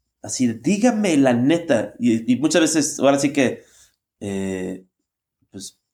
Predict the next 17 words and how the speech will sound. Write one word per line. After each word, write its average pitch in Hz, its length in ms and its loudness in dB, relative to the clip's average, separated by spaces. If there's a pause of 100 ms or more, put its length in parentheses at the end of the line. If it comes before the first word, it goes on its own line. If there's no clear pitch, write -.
(300)
en 107 180 -6
mi 107 80 -2
experiencia, 139 1000 0
eh, 101 380 -8 (440)
cuando 110 360 -2
he 123 100 6
hablado 131 320 2
con 113 160 0
doctores, 120 460 0
pues, 110 200 -4
he 110 140 0
notado 117 420 0
que 113 120 0
es 110 140 -2
como 107 380 -6
que 98 420 -4
algo, 113 600 0